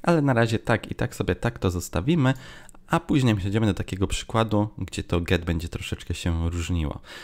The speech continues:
Natomiast teraz pokażę drugi sposób tego jak gdyby przypisania, bo powiedziałem, że są dwa rodzaje,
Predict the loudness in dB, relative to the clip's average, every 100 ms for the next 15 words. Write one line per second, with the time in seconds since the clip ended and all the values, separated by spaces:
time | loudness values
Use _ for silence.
0 | -10 -4 -2 0 0 0 0 2 2 2
1 | 0 0 -2 -4 -6 -6 -6 -4 -2 -2
2 | -4 -6 -10 -6 0 2 2 -2 -4 -2
3 | -2 -4 -2 -2 0 0 0 -2 0 0
4 | 0